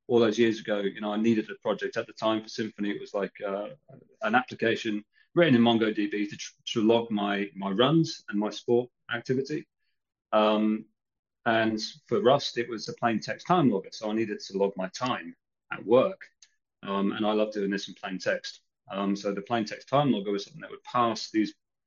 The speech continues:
timesheets and create reports. Um, so that was my first thing. And then I did another one, which was the Strava cl-, uh, tui,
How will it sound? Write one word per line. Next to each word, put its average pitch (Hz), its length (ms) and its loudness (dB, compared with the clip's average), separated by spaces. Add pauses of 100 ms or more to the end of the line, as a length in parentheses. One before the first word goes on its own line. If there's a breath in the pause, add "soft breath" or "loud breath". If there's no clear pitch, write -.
(240)
timesheets 127 580 0
and 110 160 -4
create 98 340 -4
reports. - 560 0 (680)
Um, 101 600 -2 (840)
so 117 260 6
that 143 200 4
was 131 120 -4
my 107 80 -4
first 110 400 -4 (220)
thing. 131 120 4
And 117 80 4
then 120 300 4 (1080)
I 123 100 2
did 113 180 6
another 123 220 4
one, 123 220 2
which 120 180 -6
was - 380 -8
the 120 80 -10
Strava 151 540 4 (380)
cl-, 110 240 -2
uh, 101 200 0
tui, 95 280 -4